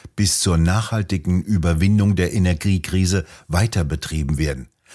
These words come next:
So schrieben die Mitglieder des Sachverständigenrates in einer Begutachtung der gesamtwirtschaftlichen Entwicklung in einem Beitrag für die F A Z. Die hohen Gaspreise sollten an die Endverbraucher weitergereicht werden. So schreiben die wirtschaftspolitischen Berater weiter.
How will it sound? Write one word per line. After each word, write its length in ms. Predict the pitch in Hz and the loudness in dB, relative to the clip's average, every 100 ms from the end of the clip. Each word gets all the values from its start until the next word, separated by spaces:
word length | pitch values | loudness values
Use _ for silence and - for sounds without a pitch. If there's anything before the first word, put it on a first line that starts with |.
| - - | -20 -2
So 200 | 85 98 | 0 2
schrieben 340 | - 143 156 | 0 0 0
die 80 | 104 | 2
Mitglieder 560 | 95 110 - 117 85 | 2 0 0 2 2
des 260 | 73 73 - | 0 0 0
Sachverständigenrates 1120 | 95 98 107 - 92 92 87 76 78 82 90 - - _ | 0 -2 -4 -2 0 2 2 0 -2 -2 -4 -6 -16 _
in 160 | - 82 | -6 -4
einer 220 | 90 80 | -2 -4
Begutachtung 840 | 71 76 95 95 - 90 - 87 | -4 -6 -4 -6 -6 -6 -2 -2
der 120 | 76 | -2
gesamtwirtschaftlichen 1080 | 73 78 80 127 - 101 92 95 90 87 85 | -2 0 0 -2 -4 -4 -2 -4 -4 -2 -2
Entwicklung 560 | 87 80 101 - 98 85 - - _ _ | -2 -2 -2 0 -2 -2 -14 -20 _ _
in 140 | 107 | -4
einem 300 | - 101 104 | 0 2 2
Beitrag 440 | 87 78 - 82 - | 2 0 -2 -6 -4
für 180 | 85 | -4
die 220 | 78 85 - | -2 -4 -4
F 220 | 82 95 | -6 -2
A 120 | 95 | -4
Z. 360 | - 95 - - _ _ _ _ _ - - - - | -2 -4 -6 -20 _ _ _ _ _ -20 -20 -10 0
Die 100 | 85 | 2
hohen 200 | 87 85 | 2 2
Gaspreise 640 | 92 110 - 104 120 139 | 2 0 0 -2 0 0
sollten 320 | 104 90 90 | 2 0 0
an 160 | 90 95 | 0 0
die 160 | 104 | 0
Endverbraucher 720 | 110 123 - 87 76 85 101 87 | 0 0 0 -4 -2 0 0 0
weitergereicht 720 | 98 110 101 82 80 78 - | 0 0 -2 -2 -2 -4 -4
werden. 220 | 78 73 - - - | -6 -6 -12 -20 -16
So 160 | - 90 | -4 -2
schreiben 360 | 80 98 131 120 | 0 0 0 0
die 140 | 90 | 0
wirtschaftspolitischen 880 | 104 - 110 - 95 95 95 95 95 | 0 -2 -4 -2 -2 -2 -2 0 0
Berater 420 | 85 85 87 98 | 2 0 2 2
weiter. 420 | 95 107 85 67 | 4 2 -2 -8